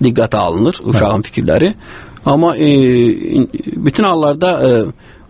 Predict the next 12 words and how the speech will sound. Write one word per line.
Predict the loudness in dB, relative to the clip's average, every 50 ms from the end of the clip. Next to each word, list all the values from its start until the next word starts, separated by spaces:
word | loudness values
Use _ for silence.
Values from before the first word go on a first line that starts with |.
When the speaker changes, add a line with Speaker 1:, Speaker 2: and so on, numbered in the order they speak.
| -2 0
Speaker 1:
nə | 0 2
qədər | 2 2 0 0 -2
ki | -4 -4
uşaq | -2 -2 0 2
yetkinlik | 0 0 0 0 2 4 4 4 4
yaşına | 2 0 0 -2 -2
çatmayıb, | -2 -2 -2 -4 -4 -2 -2 0 2 2 0 0 -2 -12 -20 -20 -20 -20 -20 -20 -8 -2
onda | 2 2 4 4 2 0 0 -2 -6
bütün | -6 -2 0 0 2
hallarda, | 2 2 2 2 2 2 2 0 0 0 2 2 2 2 2 2
e, | 2 2 2
burada | 2 2 2 2 0